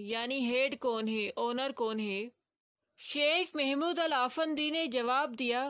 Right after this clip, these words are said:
"हर जमाने के मालिक व मुख्तार, हर जमाने के ओनर हमारे हुजूर अकरम सल्लल्लाहु अलैहि वसल्लम की ज़ात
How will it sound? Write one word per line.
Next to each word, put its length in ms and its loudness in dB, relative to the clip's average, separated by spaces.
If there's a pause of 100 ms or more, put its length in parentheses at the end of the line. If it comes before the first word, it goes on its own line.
(680)
"हर 240 0
जमाने 600 2
के 160 0
मालिक 460 0
व 160 2
मुख्तार, 640 0
हर 260 0
जमाने 520 0
के 160 0
ओनर 380 0
हमारे 380 2
हुजूर 360 2
अकरम 360 4
सल्लल्लाहु 720 0
अलैहि 640 2
वसल्लम 500 0
की 140 -2
ज़ात 320 -2